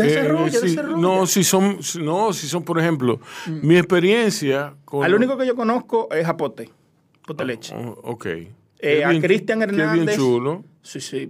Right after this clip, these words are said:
Speaker 2: Pote
Speaker 1: Y
Speaker 2: Leche,
Speaker 1: Cristian también.
Speaker 2: Pote Leche es bacanísimo, Pote Leche es un amor. Y de hecho, sin Pote Leche ustedes no tuvieran a Jarul aquí.
Speaker 1: Sí.
Speaker 2: Sí, fue Pote Leche que me abrió la puerta con Somos Pueblo.
Speaker 1: Ok.
Speaker 2: Ujú.
Speaker 1: Ah, qué bien.
Speaker 2: Sí, una chulería.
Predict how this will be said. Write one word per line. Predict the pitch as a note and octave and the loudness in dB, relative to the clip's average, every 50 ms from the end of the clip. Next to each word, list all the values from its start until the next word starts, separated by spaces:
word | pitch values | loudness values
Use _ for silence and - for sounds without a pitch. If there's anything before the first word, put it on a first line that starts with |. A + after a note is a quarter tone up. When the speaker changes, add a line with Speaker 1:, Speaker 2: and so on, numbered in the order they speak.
| - - - | -14 -18 -16
Speaker 2:
Pote | - - A#2+ | -10 -8 -8
Speaker 1:
Y | A2 | -6
Speaker 2:
Leche, | D3+ D3 B2+ | -4 -2 0
Speaker 1:
Cristian | C3 C3+ C3+ C#3 D#3 C3+ C3+ | 0 0 0 0 0 0 0
también. | C#3 C3 B2 A#2+ A#2 - | 0 0 0 0 0 0
Speaker 2:
Pote | A2 A2 C#3+ | -2 -2 -2
Leche | D#3 C#3+ C#3+ C#3 - D#3 D3+ | -2 -2 -2 -2 0 0 0
es | D3+ | 0
bacanísimo, | D3 C#3+ C3+ - C3+ C3+ B2+ C3 - - - E3+ C#3+ C3 A2+ | -2 -4 -2 -2 -4 -4 -4 -6 -6 -6 -6 -6 -8 -8 -10
Pote | - B2 A#2+ B2+ | -12 -10 -10 -8
Leche | B2+ C3 C3 | -8 -8 -8
es | |
un | D3 C#3+ | -8 -8
amor. | F3 F#3+ F3+ E3+ F3+ F3+ - - - - - | -6 -6 -6 -6 -8 -10 -14 -20 -20 -14 -6
Y | - F3 | -2 0
de | F3+ | 2
hecho, | F#3 G3 G#3+ - | 2 2 2 2
sin | - G3 F3 | 0 0 0
Pote | F#3 E3+ - E3+ D#3 | 0 -2 0 0 0
Leche | E3 F3+ E3 | 0 0 -2
ustedes | F3+ E3 F3 E3+ F3 | -2 -2 0 0 0
no | F3 E3 | -2 -2
tuvieran | F3+ E3+ E3+ E3 E3+ | -2 -2 0 0 -2
a | E3 | -2
Jarul | D3+ F3+ F3 F#3 F#3+ D#3 | -2 0 0 0 0 -2
aquí. | - - D#3+ C#3+ - _ _ _ _ _ _ _ _ _ _ _ _ _ _ _ _ | -4 -6 -12 -18 -18 _ _ _ _ _ _ _ _ _ _ _ _ _ _ _ _
Speaker 1:
Sí. | - - - D#3 F#3+ D#3+ G2 E2+ E2+ E2+ _ _ _ _ _ _ _ _ _ - | -12 -6 -4 -2 -2 -2 -4 -8 -12 -20 _ _ _ _ _ _ _ _ _ -20
Speaker 2:
Sí, | - - D3 C3 B2+ C3+ _ _ _ _ _ | -16 -14 -14 -14 -16 -18 _ _ _ _ _
fue | - D#3 | -8 -6
Pote | C3+ D3+ C3+ - | -6 -4 -4 -2
Leche | C#3+ D3+ E3+ - F3 | -2 -2 -4 -4 -6
que | F3 | -6
me | E3 D#3+ | -2 -2
abrió | D#3 D#3+ | 0 0
la | D#3+ D#3 | 0 -2
puerta | D#3 E3 F3+ - - F3 | -2 -2 -4 -2 -4 -6
con | C#3+ C#3+ C3+ | -8 -8 -10
Somos | - C#3+ C3 B2+ A#2 | -8 -10 -10 -10 -10
Pueblo. | - D3 C#3+ B2+ F2+ - - _ _ _ _ _ _ _ _ _ - | -8 -6 -6 -6 -6 -10 -16 _ _ _ _ _ _ _ _ _ -12
Speaker 1:
Ok. | - A2+ C#3+ C#3 - G#2 G#2+ A2 G#2+ F#2 C2+ - - _ _ _ _ _ - | -10 -10 -10 -10 -8 -8 -8 -8 -10 -12 -16 -20 -20 _ _ _ _ _ -18
Speaker 2:
Ujú. | - D3+ D3+ - - - - _ _ - | -16 -14 -14 -14 -14 -16 -18 _ _ -14
Speaker 1:
Ah, | - G2 A2+ - | -10 -10 -10 -10
qué | - C#3+ | -10 -10
bien. | C3+ B2 G#2 G2 G2 G#2+ C3 D3+ D#3+ D#3 | -8 -8 -8 -8 -10 -10 -12 -16 -18 -18
Speaker 2:
Sí, | _ - E3+ | _ -12 -10
una | D3 D3 C#3+ | -10 -10 -10
chulería. | - E3 D3+ D3 C3 C3 D#3 A3 - | -10 -8 -6 -6 -6 -6 -8 -8 -12